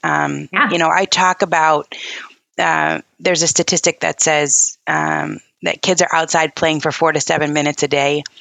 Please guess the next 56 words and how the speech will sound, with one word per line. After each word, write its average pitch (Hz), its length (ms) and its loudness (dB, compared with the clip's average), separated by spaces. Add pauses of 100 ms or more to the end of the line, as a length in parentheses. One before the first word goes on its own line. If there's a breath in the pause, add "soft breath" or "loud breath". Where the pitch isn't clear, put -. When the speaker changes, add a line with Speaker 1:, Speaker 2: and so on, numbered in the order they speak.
(360 loud breath)
Speaker 1:
but 165 100 0
they're 156 140 0
on 151 140 0
screens 151 340 0
for 156 80 0
four 151 220 0
to 143 60 -2
seven 147 300 0
hours. 147 460 2
That's 147 280 -2
an 147 100 0
American 143 420 0
average, 143 460 -2
you 156 80 -2
know, 147 80 0
this 143 160 -4
imbalance 147 720 -2 (640 loud breath)
<clears throat> - 0 -
of 190 420 0
play 170 280 2
versus, 151 540 2
uh, 190 60 0
virtual 190 480 4
versus 151 400 0
real. 147 280 4
And, 151 360 0
and 180 160 -2
so 202 60 2
s-, - 260 -2
occasionally 214 460 2
I've 175 160 0
posted 170 340 0
that 147 140 2
statistic 156 520 -2
and, 147 240 -2 (520 loud breath)
you 180 100 0
know, 151 280 2 (120)
and 180 180 0
some 180 160 4
parents 175 300 0
get 170 140 2
up 160 100 0
in 156 80 0
arms, 147 560 2
you 160 60 0
know, 156 100 2
"Stop - 440 0
vilifying 185 680 2
screens." 170 840 0
You 180 160 0
know, 160 180 4
that's, 160 380 0
that's 160 320 0
sort 160 140 2
of 143 100 -2
the, 147 180 2